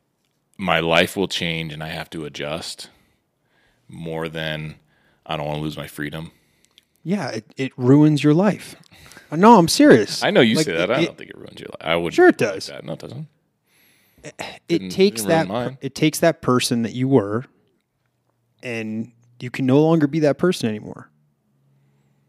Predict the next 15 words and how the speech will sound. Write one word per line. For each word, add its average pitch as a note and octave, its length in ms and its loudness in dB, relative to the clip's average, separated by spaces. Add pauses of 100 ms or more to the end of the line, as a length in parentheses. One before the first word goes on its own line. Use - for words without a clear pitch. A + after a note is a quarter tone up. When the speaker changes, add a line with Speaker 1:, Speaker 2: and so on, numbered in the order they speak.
(140)
Speaker 2:
Right? D3 320 2 (400)
Speaker 1:
Yeah, G3 160 -10
but - 100 -14
that's, - 400 -6
that's A#2 320 -6
every G#2+ 320 -2 (520)
stage D#2 340 -8
of B1 40 -12
your C#2 120 -10
life. C2 420 -16
Speaker 2:
I F#3 80 -2
know, C#4 220 4
what, B2+ 400 4
but D3+ 240 4 (280)
it, C#3+ 220 -12